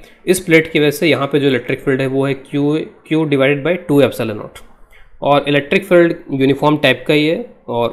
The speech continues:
उसको आप यहाँ पे चार से मल्टीप्लाई कर दो just यहाँ पे फोर्स निकालने के लिए, तो इलेक्ट्रिक फील्ड multiplied by charge, तो charge is Q, तो इससे ये फोर्स कैलकुलेट हो जाएगा। This force is Q square divided by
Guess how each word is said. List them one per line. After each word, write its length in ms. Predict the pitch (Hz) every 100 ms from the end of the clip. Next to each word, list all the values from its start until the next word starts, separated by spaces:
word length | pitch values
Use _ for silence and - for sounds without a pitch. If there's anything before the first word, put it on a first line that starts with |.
| 127
उसको 260 | - -
आप 160 | 123 -
यहाँ 140 | 120
पे 100 | 113 117
चार 200 | 113 110
से 140 | 120
मल्टीप्लाई 380 | 120 120 131 135
कर 180 | 135 127
दो 100 | 123
just 240 | 123 -
यहाँ 140 | 120 110
पे 140 | - -
फोर्स 220 | 120 117
निकालने 320 | 120 113 117 117
के 120 | 123
लिए, 140 | 139 - - - - -
तो 100 | 117
इलेक्ट्रिक 360 | 120 - 170
फील्ड 220 | - 165 156
multiplied 580 | 123 120 131 131 131 139
by 80 | 127
charge, 340 | 107 107 -
तो 80 | 117
charge 300 | - 120 123
is 140 | 127 -
Q, 200 | 151 202 - - - _ _ _ _ _ _ _ _ _ _ _ _ - - - _ _ _
तो 120 | -
इससे 240 | 143 - 160
ये 180 | 147 143
फोर्स 300 | - 151 147
कैलकुलेट 360 | 127 120 127
हो 60 | 123
जाएगा। 260 | 120 - -
This 200 | 131 -
force 280 | 139 127 131
is 120 | -
Q 220 | - 151 151
square 320 | - 143 143
divided 300 | 139 127 127
by 80 | 131